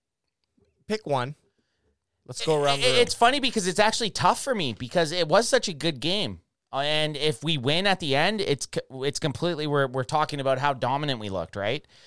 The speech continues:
Speaker 2: So it's tough in a loss like this to find something that was
Speaker 1: Can I give an example?
Speaker 2: Well, you just start because I'm having
Speaker 1: Yes.
Speaker 2: a tough time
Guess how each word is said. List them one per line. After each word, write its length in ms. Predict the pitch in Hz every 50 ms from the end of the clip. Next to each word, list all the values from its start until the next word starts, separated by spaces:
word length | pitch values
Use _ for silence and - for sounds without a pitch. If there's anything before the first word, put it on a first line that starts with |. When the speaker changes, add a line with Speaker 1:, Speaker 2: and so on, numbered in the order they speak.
| - - - _ _ -
Speaker 2:
So 200 | - - 196 185
it's 120 | - -
tough 280 | - - 208 208 208 -
in 100 | 214 202
a 60 | 175
loss 340 | 143 139 139 143 160 165 -
like 220 | 175 160 143 110
this 260 | 110 127 143 165 156 -
to 120 | - 135
find 580 | 117 - - 139 139 147 147 143 143 143 135 123
something 380 | - - 139 131 127 139 135 135
that 120 | 123 117
was 280 | 120 117 110 104 101 -
Speaker 1:
Can 80 | 180
I 80 | 196 196
give 180 | 185 208 180
an 80 | 180 196
example? 560 | 190 170 131 117 127 143 147 147 143 - 175 190
Speaker 2:
Well, 140 | 185 202
you 180 | 180 175 185 214
just 220 | 180 220 202 -
start 280 | - - 175 196 196 -
because 260 | 165 - 160 147 123
I'm 160 | 143 147 151
having 140 | 160 165 190 208
Speaker 1:
Yes. 100 | 165 139
Speaker 2:
a 40 | -
tough 140 | 135 151 -
time 240 | - 147 147 139